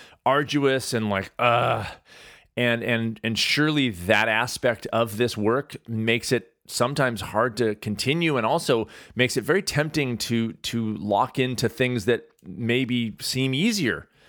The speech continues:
than something that you have to spend your entire life doing and you can never stop doing. At the same time, there's real solutions, there's real change, there's real results,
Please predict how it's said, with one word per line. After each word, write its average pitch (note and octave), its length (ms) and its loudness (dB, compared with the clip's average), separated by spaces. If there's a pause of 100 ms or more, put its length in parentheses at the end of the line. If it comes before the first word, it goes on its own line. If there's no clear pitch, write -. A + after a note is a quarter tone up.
(340)
than A2 560 0
something A#2 380 0
that A2 140 -2
you G#2+ 100 0
have G#2 100 0
to - 80 -8
spend G#2 440 0
your G#2 160 0
entire G2+ 440 0
life F#2+ 460 -2 (260)
doing G#2+ 480 0
and G2 200 -2
you F#2 80 -4
can G#2 160 -4
never F#2 240 0
stop D#2+ 280 -2
doing. B2+ 280 2 (1000)
At - 120 -4
the D#3 60 2
same F3 280 2
time, C#3+ 460 0
there's A#2 440 0
real A#2 540 2 (220)
solutions, A#2 680 0
there's G2+ 260 2
real A#2+ 360 2
change, F#2+ 540 -2
there's F#2+ 220 2
real G#2+ 560 2 (580)
results, A2+ 640 0